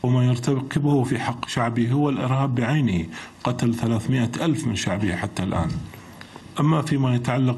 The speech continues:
بالنقطة الأخرى من ال-، من تصنيفات أو لائحة التصنيفات،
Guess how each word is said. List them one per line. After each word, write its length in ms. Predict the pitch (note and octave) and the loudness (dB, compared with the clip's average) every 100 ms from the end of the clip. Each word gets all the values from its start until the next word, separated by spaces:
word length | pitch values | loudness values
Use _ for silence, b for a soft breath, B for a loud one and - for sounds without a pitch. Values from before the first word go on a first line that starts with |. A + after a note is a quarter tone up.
| B2 | 0
بالنقطة 400 | A#2 A#2+ - A2 | 2 2 0 0
الأخرى 480 | A2 A#2 - A2+ A2 | 0 -2 -2 0 2
من 180 | G#2 | 2
ال-، 480 | G2 G2 F#2+ F#2+ F#2 | 2 2 2 2 2
من 340 | F#2+ G2 F#2 - | 2 2 0 0
تصنيفات 760 | - - A2+ F#2 A2 G#2+ A2+ | -2 0 -2 -2 -2 -2 -2
أو 180 | G#2+ G2+ | -2 0
لائحة 420 | G2+ G2+ G#2 - - | 0 0 -2 -4 -4
التصنيفات، 680 | - A2+ - G#2 - - | -6 -4 -2 -4 -4 -6